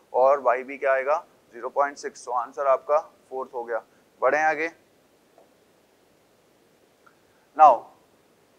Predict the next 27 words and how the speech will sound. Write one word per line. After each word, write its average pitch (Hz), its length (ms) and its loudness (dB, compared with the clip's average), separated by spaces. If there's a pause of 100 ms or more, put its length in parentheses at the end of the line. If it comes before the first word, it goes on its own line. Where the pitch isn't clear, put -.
ट्वेंटी 190 420 -4
सेवन 190 340 0
नंबर 202 280 -4
देखो, 185 240 -6 (140)
for 170 160 4
the 214 120 0
solution 190 440 -12
of 208 160 -6
gases 170 400 -6 (480)
W, 160 340 -4 (120)
X, 185 260 -6
Y 147 240 4
and 175 200 -12
Z 143 320 -6 (160)
in 143 180 -20
water, 156 360 -2 (1040)
the 160 160 8 (280)
Henry's 180 540 -8
law 202 160 -2
constant 175 640 -10 (100)
K 156 220 -6
H 185 160 -8
for - 240 -6 (180)
are 139 360 2
zero 143 240 -14
point 180 280 -6 (100)
five, 170 300 2